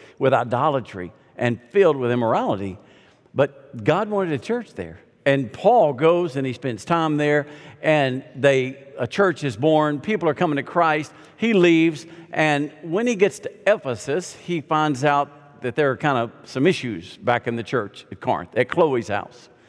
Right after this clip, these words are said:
for sure. Of course, the early church, they didn't have buildings. They just had people's homes, and Chloe was one of the devout followers of Christ, probably one of the leaders. And in her home, there was a letter written to Paul saying, "Man, we got some problems."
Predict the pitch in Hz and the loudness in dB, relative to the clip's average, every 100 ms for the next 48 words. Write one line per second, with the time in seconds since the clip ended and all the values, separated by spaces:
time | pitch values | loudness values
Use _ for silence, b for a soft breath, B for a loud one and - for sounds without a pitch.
0 | b - 131 170 123 90 - - _ _ | b -10 -6 -2 -2 -4 -14 -20 _ _
1 | - 117 139 180 - 170 151 156 190 147 | -8 0 2 2 2 0 0 -4 -2 -2
2 | 110 104 - 143 - _ b b b b | -2 -6 -8 -18 -20 _ b b b b
3 | b _ - 170 165 139 160 120 101 120 | b _ -10 -6 -6 -2 -2 -2 0 0
4 | 92 95 113 - 147 139 151 135 117 135 | -2 -4 -6 0 4 4 2 -2 0 0
5 | 127 113 110 113 117 - B B _ 135 | 0 -2 0 2 0 -4 B B _ 0
6 | 123 123 107 104 - 110 104 107 - 117 | 2 0 -4 -8 -8 -2 -2 -4 -4 -4
7 | 117 107 107 104 117 127 101 90 - b | -2 -4 -4 -2 0 0 -4 -8 -18 b
8 | b b b b b 107 110 156 165 143 | b b b b b -4 0 2 2 2
9 | 139 123 110 107 - _ _ _ _ _ | 0 -2 -6 -10 -18 _ _ _ _ _
10 | _ _ - 151 139 139 131 135 123 123 | _ _ 0 2 0 0 2 2 0 -2
11 | - 104 117 104 92 87 - - - 110 | -4 -6 -4 -2 -2 -2 -12 -16 -6 -2
12 | 104 117 117 113 101 - 92 - - 76 | 0 0 0 0 0 -4 -10 -8 -8 -8
13 | 58 - _ - | -10 -20 _ -20